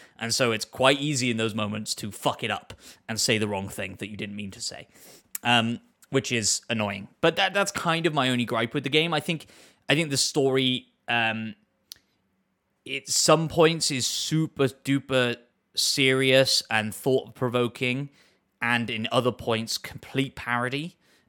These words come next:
um, and, like, almost too, uh, jokey and laughable, and, and so tonally it, it kind of w-, w-, wish-washes like that at some points,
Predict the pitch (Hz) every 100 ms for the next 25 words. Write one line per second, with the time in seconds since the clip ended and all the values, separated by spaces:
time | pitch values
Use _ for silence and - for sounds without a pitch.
0 | - 123 110 107 110 - 110 110 110 107
1 | 113 113 107 - - 123 117 113 - _
2 | _ _ - 110 107 120 120 113 123 113
3 | 110 110 117 120 120 110 110 113 110 -
4 | 113 110 110 - _ _ _ - - 131
5 | 127 123 120 117 107 _ - 110 - 123
6 | 117 117 107 - _ - - - - -
7 | 123 120 113 113 123 - 123 117 - 123
8 | 120 95 120 113 123 131 139 - - _
9 | - 135 - 151 151 165 170 175 -